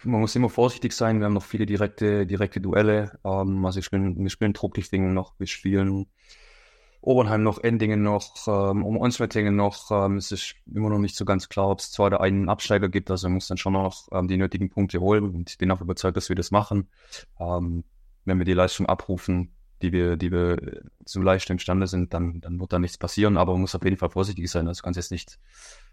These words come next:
äh, nicht ausklingen lassen oder sonst irgendwas und der Meinung sein, "Ja, F C W, da wird schon nichts passieren." Ähm, da sind schon andere auf die Schnauze gefallen. Die haben sich dann umgeschaut, bis dann zu spät war, ja.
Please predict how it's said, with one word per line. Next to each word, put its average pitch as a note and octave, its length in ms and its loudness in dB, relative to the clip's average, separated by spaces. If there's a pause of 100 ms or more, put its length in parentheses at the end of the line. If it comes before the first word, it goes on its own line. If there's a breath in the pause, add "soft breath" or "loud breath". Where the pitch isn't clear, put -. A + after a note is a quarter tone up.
äh, F2 100 0
nicht F2+ 180 0
ausklingen G2 400 2
lassen F2+ 240 2
oder F#2 100 0
sonst F#2+ 220 0
irgendwas F2+ 380 0
und F2+ 340 -6
der - 180 -4
Meinung F2+ 280 2
sein, F2 180 0
"Ja, F2+ 280 0 (120)
F F2+ 160 -8
C - 140 -6
W, F2+ 100 2
da E2+ 80 0
wird E2+ 140 0
schon F2+ 100 -4
nichts F2 160 -4
passieren." F#2 400 -2 (480)
Ähm, F2 360 0
da F2 100 0
sind F2 120 -6
schon E2 160 -2
andere F2 260 2
auf - 100 -2
die F2 80 -4
Schnauze F2+ 360 -4
gefallen. F2+ 480 -2 (1000)
Die F2 100 -10
haben F2+ 120 -4
sich F2 80 -6
dann E2+ 120 2
umgeschaut, F2+ 380 0
bis - 140 -4
dann E2 120 0
zu - 100 -8
spät - 280 -2
war, E2 140 0
ja. F2 140 -2